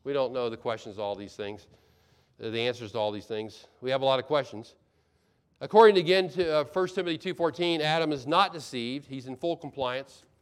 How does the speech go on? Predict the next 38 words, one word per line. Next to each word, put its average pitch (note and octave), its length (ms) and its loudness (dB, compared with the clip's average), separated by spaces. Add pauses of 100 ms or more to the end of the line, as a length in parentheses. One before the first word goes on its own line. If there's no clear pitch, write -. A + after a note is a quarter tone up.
(220)
He E3 100 -4
has D#3+ 140 0
full C4 260 6
knowledge F3+ 540 6 (380)
of D#3 80 -4
what's E3+ 140 0
happening. E3+ 460 2
He's D3+ 140 -4
willingly G3+ 760 4
and D3 120 0
deliberately E3+ 680 2
disobeying D#3+ 600 -2
God's D3 260 4
commandment D3 480 -2
as B2+ 160 -6
set D3+ 280 -4
forth D3 260 -4
in A#2+ 100 -10
Genesis C3 420 -10
two C3 280 -6 (420)
sixteen D3+ 420 -10
and C3+ 80 -8
seventeen. B2+ 500 -6
That's C3 200 -4
the, C#3 120 -16
the B2 140 -8
whole D#3 260 2
issue, C#3+ 320 -4
Genesis C3 400 -4
two D3+ 180 -4
sixteen D3 320 -10
and C#3+ 100 -8
seventeen. B2+ 440 -8 (1200)
You D3 80 -10
know, E3+ 140 2
even F#3 400 -4
Eve A3 240 -4
is D3 180 -10